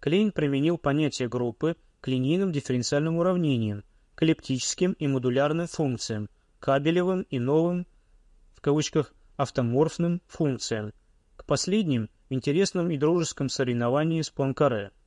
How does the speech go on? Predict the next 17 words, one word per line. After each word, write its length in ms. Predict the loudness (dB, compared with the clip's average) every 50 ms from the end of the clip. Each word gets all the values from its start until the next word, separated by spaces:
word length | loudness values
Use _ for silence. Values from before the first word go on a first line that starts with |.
| _ _ _ _ _ _ _ _ _ _ _ _ _ _ _ _ -20 _ _ -20 _ _ -20 -20 _ _ _ _ _ _ _
Под 240 | 2 2 2 2 2 0
вдохновляющим 840 | -6 -4 -2 -2 -2 0 2 2 4 4 4 2 2 0 0 -2 -2
руководством 520 | -2 0 0 2 0 0 0 -2 -4 -4 -2
Клейна 500 | 2 2 4 4 2 2 -2 -4 -6 -10 _ _ _ -6
Геттинген 600 | -2 0 0 2 2 0 0 2 2 0 0 0
с 120 | -2 0
его 220 | 0 0 0 0
традициями 720 | 0 2 0 0 0 -2 -4 -2 0 0 0 0 -2 -4 -6 _ _ -8
Гаусса, 480 | -2 0 2 2 2 2 0 -2 -4
Дирихли 400 | -2 -2 -2 -2 -2 -2 -2 -2
и 200 | 0 0 0 0
Римана 420 | 2 2 2 2 0 0 -2 -4 -6 _ _ -16
стал 340 | -14 -6 -2 0 0 0 0
мировым 480 | 0 0 2 2 2 2 0 -2 -2
центром 500 | -2 0 0 0 0 0 -2 -2 -2 -4 _ _ -20 -20 -20 _ _ _ _ _ _ -20 -14 -6
математических 680 | -6 -2 -2 0 0 0 0 -2 -4 -4 -4 -6 -4 -4
исследований 640 | -4 -4 0 0 0 2 0 0 -2 -4 -6 -8 -12